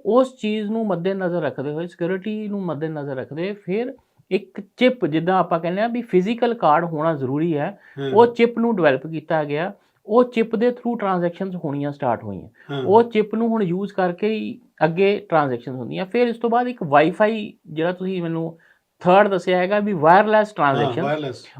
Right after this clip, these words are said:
Speaker 1: ਉਹ ਵਾਇਰਲੈੱਸ ਟ੍ਰਾਂਜੈਕਸ਼ਨਸ, ਵਾਇਰਲੈੱਸ ਟ੍ਰਾਂਜੈਕਸ਼ਨਸ ਦੀ ਸਟਾਰਟ ਕੀਤੀਆਂ ਨੇ ਕੁਛ ਬੈਂਕਸ ਨੇ। ਉਹਦੇ 'ਚ ਉਹ ਫੈਸਿਲਿਟੀ ਦੋ ਹਜ਼ਾਰ ਦੀ, ਤਿੰਨ ਹਜ਼ਾਰ ਦੀ, ਚਾਰ ਹਜ਼ਾਰ ਦੀ ਲਿਮੀਟੇਸ਼ਨ ਹੈ।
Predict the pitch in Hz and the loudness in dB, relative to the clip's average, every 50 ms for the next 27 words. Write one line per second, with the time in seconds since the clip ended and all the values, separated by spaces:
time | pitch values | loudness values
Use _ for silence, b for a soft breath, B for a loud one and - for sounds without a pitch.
0 | B - 226 247 202 185 170 185 208 220 254 262 262 254 - 196 190 185 185 185 | B 2 2 4 6 8 8 8 6 4 2 0 0 0 -2 -2 -2 -2 0 -2
1 | 180 180 180 - 220 226 214 - - 151 151 156 160 185 202 233 240 240 240 - | -2 -4 -2 -4 -6 -6 -6 -8 -10 0 2 4 4 4 2 0 -2 -4 -4 -4
2 | 190 180 180 175 175 175 175 - 202 214 202 202 190 220 208 202 - 160 139 139 | -4 -4 -2 -2 -4 -6 -6 -8 -8 -8 -6 -6 -6 -8 -8 -4 0 2 2 2
3 | 143 147 - 143 131 - - 143 147 147 156 180 208 226 226 - 175 165 165 - | 2 0 -6 -10 -10 -8 -8 -8 -8 -6 -6 -8 -8 -10 -6 -6 -6 -6 -4 -6
4 | 147 139 131 123 123 - - 143 147 185 233 247 B B B B B B B - | -6 -4 -4 -4 -6 -10 -10 -10 -10 -8 -10 -12 B B B B B B B 0
5 | 185 202 220 262 254 262 262 220 220 208 208 202 202 208 208 240 247 214 175 147 | 2 4 4 2 2 0 -2 -2 -4 -4 -4 -2 -2 -2 -4 -4 -6 -6 -8 -6
6 | 143 156 160 165 170 175 170 180 170 170 170 165 165 175 175 175 175 - - 165 | -4 -4 -2 -2 -4 -4 -2 -2 -2 -2 -2 -2 -4 -6 -8 -8 -10 -8 -6 -6
7 | 160 165 170 175 165 170 160 151 156 170 175 170 175 160 170 180 190 185 180 175 | -4 -4 -4 -4 -4 -4 -4 -4 -4 -6 -6 -4 0 0 0 0 0 0 -2 -2
8 | 165 180 214 196 185 180 202 214 196 180 143 - - 127 110 90 92 | -2 -2 -4 -2 0 0 0 0 0 -2 -2 -2 -6 -8 -10 -10 -12